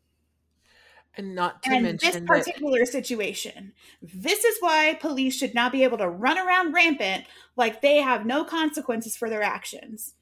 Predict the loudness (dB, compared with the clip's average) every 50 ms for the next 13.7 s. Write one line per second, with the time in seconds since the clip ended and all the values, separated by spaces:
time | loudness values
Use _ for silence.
0 | _ _ _ _ _ _ -10 -8 -8 -8 -10 -6 -2 0 0 0 0 0 -2 -2
1 | 0 -2 -2 -2 -2 -4 -6 -8 -10 -10 -12 -16 _ _ _ _ _ _ _ _
2 | _ _ -18 -16 -16 -16 -18 _ -20 -16 -16 -14 -14 -16 -16 -20 _ _ _ _
3 | _ _ _ _ _ _ -4 0 2 2 2 0 -2 -8 -10 -6 -4 -4 -4 -6
4 | -8 -14 -16 -18 -18 -20 -20 _ _ _ -14 -12 -8 -6 -6 -4 -2 -2 -2 -4
5 | -4 -8 -10 -8 -4 -4 -2 -2 -4 -6 -6 -8 -6 -6 -2 -2 0 0 -2 -2
6 | -6 -8 -8 -6 -8 -8 -8 -10 -12 -14 -12 -10 -8 -8 -8 -8 -10 -12 -10 -8
7 | -6 -6 -6 -6 -8 -6 -2 -2 -2 -2 -4 -8 -12 -14 _ _ -20 -20 _ _
8 | _ -8 -2 2 2 4 2 2 0 -2 -2 -2 -2 -2 -4 -6 -6 -6 -6 -6
9 | -4 -2 -2 -2 -4 -6 -8 -6 -6 -6 -6 -6 -6 -8 -6 -6 -6 -4 -4 -4
10 | -4 -6 -10 -10 -10 -12 -12 -12 -12 -12 -12 -10 -8 -8 -8 -8 -8 -10 -10 -10
11 | -10 -12 -14 -16 _ _ _ _ _ _ _ _ _ _ _ _ _ _ _ _
12 | _ _ _ _ _ _ _ _ _ _ _ -4 0 2 2 2 0 -4 -6 -2
13 | 2 2 4 4 4 4 4 4 2 2 0 -4 -10 -12